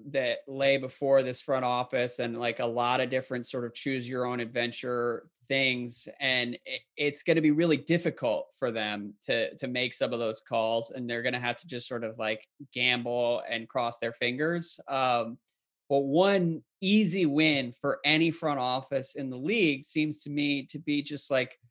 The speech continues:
go get three of these journeyman shooters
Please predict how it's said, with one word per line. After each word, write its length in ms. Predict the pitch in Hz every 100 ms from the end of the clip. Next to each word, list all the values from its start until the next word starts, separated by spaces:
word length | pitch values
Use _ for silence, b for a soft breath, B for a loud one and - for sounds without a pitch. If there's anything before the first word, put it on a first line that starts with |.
| _ _ _ -
go 220 | 160 185
get 260 | 214 180 - -
three 540 | 147 165 180 160 139 -
of 200 | 135 135 -
these 300 | 139 131 120 -
journeyman 680 | 156 151 170 170 170 165 160
shooters 840 | - 151 143 110 95 113 -